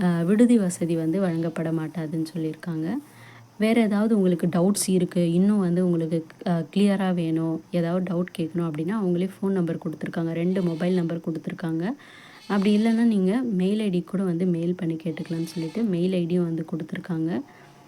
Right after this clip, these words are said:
என் எம் சி, சி கிரீவன்சஸ் அட் நான் முதல்வன் டாட் இன் அப்படின்னு சொல்லிட்டு இதுக்கு நீங்க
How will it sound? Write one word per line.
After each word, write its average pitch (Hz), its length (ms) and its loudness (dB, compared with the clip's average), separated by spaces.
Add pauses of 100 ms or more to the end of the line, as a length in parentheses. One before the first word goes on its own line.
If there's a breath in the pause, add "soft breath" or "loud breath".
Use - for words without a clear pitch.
(340 loud breath)
என் 190 200 2
எம் 233 240 2
சி, 196 680 0 (960 loud breath)
சி 202 640 -2 (640 loud breath)
கிரீவன்சஸ் 175 1000 0 (380)
அட் - 260 -6 (100)
நான் 185 260 2
முதல்வன் 175 640 0 (120)
டாட் 170 360 -4
இன் 165 180 -2
அப்படின்னு 156 280 -6
சொல்லிட்டு 156 380 -8 (440 loud breath)
இதுக்கு 240 320 6
நீங்க 196 200 6